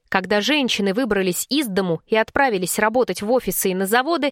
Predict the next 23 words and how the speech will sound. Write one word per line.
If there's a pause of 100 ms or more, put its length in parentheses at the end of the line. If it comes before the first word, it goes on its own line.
(140)
они
постепенно
приобрели
способность
организовываться
в
коллективы (200)
во
имя
улучшения
условий
своего
труда. (300)
Однако
трудоустройство
женщин
постоянно
представляли
как
угрозу
для
уже
существующей